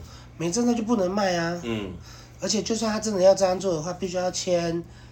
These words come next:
Speaker 1: 切结书欸。
Speaker 2: 嗯。
Speaker 1: 那店长一定不给他签啊。
Speaker 2: 所以店长他今天好像，因为我刚刚我们的，我们，我们刚刚不是吃饭吗？
Speaker 1: 嗯。
Speaker 2: 然后小黑有传讯息给我，他说店长在跟他抱怨，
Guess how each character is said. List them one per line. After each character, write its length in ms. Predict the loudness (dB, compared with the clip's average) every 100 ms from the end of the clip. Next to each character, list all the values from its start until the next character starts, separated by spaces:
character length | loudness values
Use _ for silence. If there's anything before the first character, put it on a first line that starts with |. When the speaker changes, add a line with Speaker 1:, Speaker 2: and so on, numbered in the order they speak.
| -14
Speaker 1:
切 120 | -8 -4
结 200 | -4 -4
书 160 | -6
欸。 120 | -8 -10 -16 -18
Speaker 2:
嗯。 280 | -8 -6 -6 -8 -14 -18 -18 -18 -6
Speaker 1:
那 80 | -4
店 180 | -2 -2
长 80 | -2
一 60 |
定 140 | -4 -4
不 80 |
给 100 | -4
他 80 | -6
签 260 | -6 -6 -8
啊。 200 | -10 -12 -18 -20 2
Speaker 2:
所 160 | 8
以 60 | 10
店 160 | 10
长 100 | 8
他 140 | 4 0 2
今 160 | -2
天 240 | 0 0 -2
好 200 | -2 -2
像， 60 |
因 140 | -2 0
为 60 |
我 60 | 4
刚 100 | 4
刚 140 | 4
我 60 | 0
们 120 | -4
的， 100 | -6 -6
我 80 | -6
们， 140 | -6 -6
我 60 | 0
们 60 |
刚 80 | 2
刚 100 | 2
不 60 | 0
是 100 | -4
吃 200 | -4 -2
饭 180 | 0 0
吗？ 240 | -4 -10 -2
Speaker 1:
嗯。 260 | 2 2 0 -2
Speaker 2:
然 100 | -2
后 60 |
小 160 | 0 -2
黑 60 | -2
有 100 | -2
传 200 | -6 -8
讯 160 | -10
息 160 | -10 -14
给 80 | -14
我， 80 | -14
他 60 | -10
说 100 | -8
店 140 | -8
长 80 | -8
在 60 | -10
跟 100 | -10
他 80 | -6
抱 240 | -6 -8 -12
怨， 240 | -14 -14